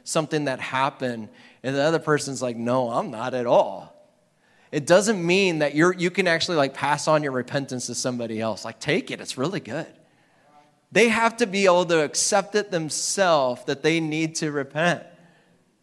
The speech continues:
You can't force repentance on people as much as you can try.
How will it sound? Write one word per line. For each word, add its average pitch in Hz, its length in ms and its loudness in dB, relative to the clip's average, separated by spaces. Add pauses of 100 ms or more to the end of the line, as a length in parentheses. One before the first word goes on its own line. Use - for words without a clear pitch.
(220)
You 160 100 2
can't 214 420 0
force 185 380 0
repentance 160 540 0
on 131 180 0
people 120 560 -4 (1600)
as 123 160 -6
much 165 340 -2
as 180 100 -6
you 190 80 -4
can 175 140 -4
try. 117 600 -4